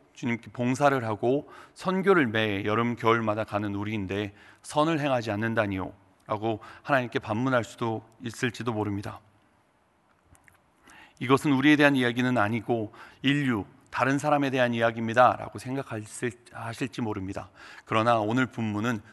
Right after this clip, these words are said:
철저하게 여기 있는 우리, 저와 여러분에게 하시는 말씀입니다. 우리는 철저하게 죄인이고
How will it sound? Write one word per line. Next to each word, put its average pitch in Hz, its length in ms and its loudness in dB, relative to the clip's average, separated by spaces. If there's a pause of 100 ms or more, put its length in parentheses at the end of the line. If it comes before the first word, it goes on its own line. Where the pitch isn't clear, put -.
철저하게 113 680 -8 (260)
여기 104 220 -4
있는 101 300 -4 (180)
우리, 98 320 -8 (260)
저와 104 540 0
여러분에게 101 720 -2 (220)
하시는 110 360 -4
말씀입니다. 107 760 -6 (1700)
우리는 123 320 2
철저하게 139 460 2
죄인이고 104 720 -2